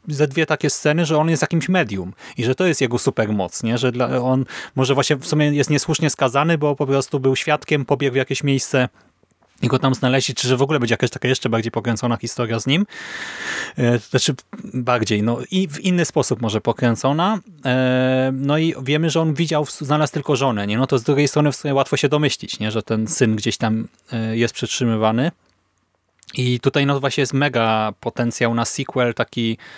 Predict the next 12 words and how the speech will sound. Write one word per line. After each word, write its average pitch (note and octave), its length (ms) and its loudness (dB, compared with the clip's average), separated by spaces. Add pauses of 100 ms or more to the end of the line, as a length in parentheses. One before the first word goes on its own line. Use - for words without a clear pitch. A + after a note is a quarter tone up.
(280)
e, A2 60 -6
w - 60 -8
sensie C3+ 240 0
to C3 240 -2
zakończenie, C3 520 0
nie? G#2+ 140 -2
Tak - 140 -4 (160)
de B2+ 120 -2
facto C3+ 260 0
mówi, A#2 500 0
zrobimy A#2 540 0
sequel. C3+ 480 -2